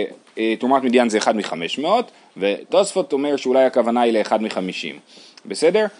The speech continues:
אז בכל אופן, השאלה היא ללמוד מתרומת מדיין או מתרומת, אה, מתרומת מעשר, אם כי זה בעצמו לא ברור, אם הכוונה אחד מעשר, אחד ממאה, אחד מחמישים, אחד מחמש מאות.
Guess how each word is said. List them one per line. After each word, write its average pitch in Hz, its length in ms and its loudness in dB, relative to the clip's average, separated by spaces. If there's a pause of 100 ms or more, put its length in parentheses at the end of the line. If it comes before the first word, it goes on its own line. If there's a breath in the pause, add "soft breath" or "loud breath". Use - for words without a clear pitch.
(160 loud breath)
אז 110 120 2
בכל 254 280 4
אופן, 202 220 4
השאלה 175 280 4
היא 196 100 4
ללמוד 175 240 4
מתרומת 151 400 2
מדיין 151 300 2
או 127 60 0
מתרומת, 135 540 0
אה, 156 240 4
מתרומת 143 380 0
מעשר, 165 360 2 (200)
אם 165 160 2
כי 170 100 0
זה 143 100 -2
בעצמו 156 360 2
לא 160 80 6
ברור, 147 320 6
אם 120 60 0
הכוונה 113 260 0
אחד 98 200 -2
מעשר, 165 360 2
אחד 104 200 -2
ממאה, 160 280 2
אחד 117 160 -4
מחמישים, 110 500 -6
אחד 127 160 0
מחמש 98 400 -6
מאות. 78 140 -14